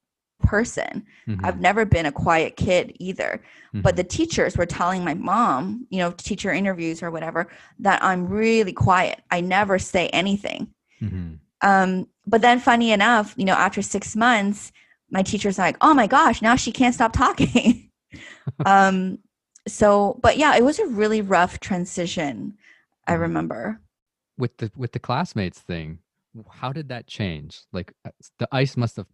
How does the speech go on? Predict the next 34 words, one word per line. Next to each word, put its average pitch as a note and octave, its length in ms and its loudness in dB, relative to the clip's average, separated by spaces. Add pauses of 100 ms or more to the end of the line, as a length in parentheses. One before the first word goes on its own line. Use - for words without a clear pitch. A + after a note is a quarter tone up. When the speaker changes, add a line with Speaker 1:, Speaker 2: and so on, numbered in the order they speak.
Speaker 2:
melted F2+ 420 -16
at - 120 -20
some F2 240 -16
point. D#2+ 280 -20 (540)
Speaker 1:
Yeah, A3+ 480 4 (180)
I A#3+ 60 2
think C#4+ 220 0
once B3 280 2
I A3+ 180 2
learned G3 400 0
English, F3+ 800 0 (520)
um, F3 760 0 (500)
and F3+ 160 2
I'm E3+ 120 2
able F3 200 0
to, F3 240 -4
like, D#3 260 0
communicate, F3+ 760 -2 (480)
I, G3 100 4
Speaker 2:
Mm-hmm. G3 220 2 (280)
Speaker 1:
I, G3+ 220 4 (1800)
like, G#3 140 2
this A3+ 120 0
is B3 40 -4
not F#3+ 200 2
bragging, D#3 440 2
just - 280 -10 (260)
fact - 580 0
is F#3+ 160 -4
I F3+ 100 0
make F#3 200 0
friends F3 420 0
really D#3 220 -6
easily. C#3 540 -10